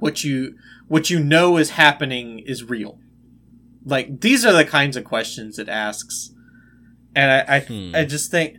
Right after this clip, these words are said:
Speaker 1: it's asking a lot about, like, perspective.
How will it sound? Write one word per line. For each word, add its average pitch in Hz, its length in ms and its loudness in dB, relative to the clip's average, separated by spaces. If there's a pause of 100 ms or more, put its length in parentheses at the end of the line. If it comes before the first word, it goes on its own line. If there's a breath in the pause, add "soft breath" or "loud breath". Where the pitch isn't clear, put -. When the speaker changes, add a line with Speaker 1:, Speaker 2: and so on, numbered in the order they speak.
(300 soft breath)
Speaker 1:
it's 170 200 0
asking 208 360 6
a 180 80 4
lot 143 300 6
about, 127 440 2
like, 120 280 -10
perspective. - 920 -10